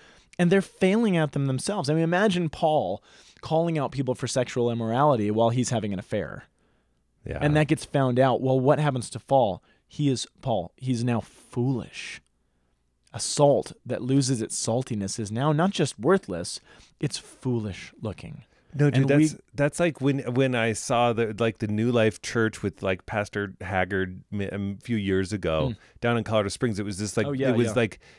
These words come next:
Speaker 2: it was like the, the best church. Everybody was loving this Protestant church, and then
Speaker 1: Yeah.
Speaker 2: they found out a bunch of really scandalous things, and it just was, and, like,
Speaker 1: Yeah.
Speaker 2: the man will never be the same.
Speaker 1: Right.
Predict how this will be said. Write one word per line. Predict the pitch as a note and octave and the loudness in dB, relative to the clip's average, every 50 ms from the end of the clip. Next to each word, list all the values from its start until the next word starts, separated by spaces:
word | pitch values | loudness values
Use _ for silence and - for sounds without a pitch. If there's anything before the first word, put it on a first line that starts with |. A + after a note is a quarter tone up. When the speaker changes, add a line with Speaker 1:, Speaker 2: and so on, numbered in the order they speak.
| _ _ | _ _
Speaker 2:
it | - C#3+ | 0 4
was | C#3+ C3+ A2+ A#2+ | 4 4 4 4
like | A2+ G2 - - | 2 0 -2 -8
the, | G#2 G#2+ A#2 A2+ | -2 2 2 2
the | A2 G#2+ F#2+ A2 A2 G2 | 2 0 -4 -4 -4 -4
best | F2+ - A#2 A2+ A#2 - - - - _ | 0 2 2 2 2 0 -4 -12 -12 _
church. | - - B2 A2+ G#2 F#2+ F#2 A#2+ | -4 0 2 4 4 4 2 2
Everybody | A2 G#2+ A#2+ A2 A#2 A2 | 0 2 2 2 2 2
was | G#2+ G2 F#2+ G2+ | 2 0 -2 -2
loving | G2+ G#2 G2 F#2+ F#2+ G2 | 0 2 2 2 2 0
this | F#2+ F2 | -4 -4
Protestant | - - F#2 E2+ F2 F2 - G2 F2+ | -4 -2 -2 -2 -2 -4 -6 -10 -4
church, | G2+ F#2+ F2+ | -4 -4 -2
and | A2 G#2+ G#2 | -2 0 0
then | G#2+ | 0
Speaker 1:
Yeah. | A2 G#2+ G2+ G#2 - - _ - | 0 0 -4 -8 -12 -18 _ -2
Speaker 2:
they | - A#2+ | 0 0
found | A2+ - - A#2+ A2+ A2+ A2 | 0 2 2 2 2 4 4
out | A2 A2+ B2 A#2+ | 4 4 4 2
a | B2 | 0
bunch | G2 - A#2 G#2+ G2+ C3 | 0 2 0 0 0 -2
of | A#2+ G2+ F#2+ | -6 -4 4
really | G#2+ A#2+ A#2 G#2+ | 6 6 6 6
scandalous | - - - G#2+ G#2 G2+ G#2 G2 - | 2 -2 -4 -2 0 0 0 0 -2
things, | - C#3 D3 D#3 B2 | -2 -2 -2 -2 -2
and | B2 - A2+ G#2+ - - - - _ _ - | -4 -4 -4 -4 -6 -8 -14 -20 _ _ 0
it | - C#3 - | 0 0 0
just | - E3+ E3+ C#3 - - - B2+ A#2 | 4 4 4 4 4 0 -8 0 2
was, | B2 A#2 G#2 - - - - - - C#3+ C#3+ - | 2 2 2 -2 -8 -14 -14 -8 -4 -4 -4 2
and, | C#3 D3 C3 | 2 2 2
like, | B2+ B2 A2+ G#2 | 2 0 0 0
Speaker 1:
Yeah. | G#2 G2 F2+ E2+ - _ - _ _ - | -2 -6 -8 -10 -14 _ -20 _ _ 2
Speaker 2:
the | - D3 | 4 4
man | C#3+ C#3+ D#3+ F3 F3+ | 6 6 6 6 8
will | D#3+ D3+ | 6 6
never | C3+ B2+ B2+ C3+ B2 C3 | 6 8 6 6 4 2
be | A#2 G2 B2+ C3+ | 0 2 0 0
the | C#3+ A#2+ | 0 -2
same. | A2 - - - D#3 F#3+ G3 A#2 A#1 - - | -4 -4 -2 -2 0 0 -2 -4 -6 -8 -8
Speaker 1:
Right. | F#2+ F#2 - | -8 -8 -8